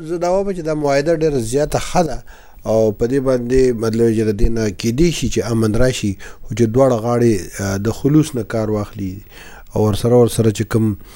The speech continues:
اه، ضمانتیان دي چې په هغې کې، اه، ګاونډي هیوادونه دي، په هغې کې د یورپي ملکونه دي، په کار دا دی چې هغوی هم پکې، اه، څه کردار ادا کړي. اه، په دې کې له ټول نه غټه خبره چې کوم غټه مسله زما اندازه دا ده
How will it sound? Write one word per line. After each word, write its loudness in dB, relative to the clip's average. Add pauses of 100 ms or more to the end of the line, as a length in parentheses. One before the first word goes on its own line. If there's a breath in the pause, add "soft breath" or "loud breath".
(260 loud breath)
اه، -2
ضمانتیان 2
دي 2
چې -4
په 6
هغې -2
کې، 6 (540 loud breath)
اه، 0
ګاونډي 2
هیوادونه 2
دي، 6
په -6
هغې -2
کې -4
د 0 (120)
یورپي 2 (100)
ملکونه 0
دي، 0
په -2
کار 0
دا 2
دی 0
چې -6 (120)
هغوی -2
هم 0
پکې، -6 (520 loud breath)
اه، -4 (100)
څه -2 (100)
کردار 2
ادا -4
کړي. -8 (500 loud breath)
اه، 2
په -2
دې 2
کې 2
له 2
ټول 2
نه 4
غټه 6
خبره 4
چې -2
کوم 2 (100)
غټه 0
مسله 2
زما 2
اندازه 0 (100)
دا 6
ده -6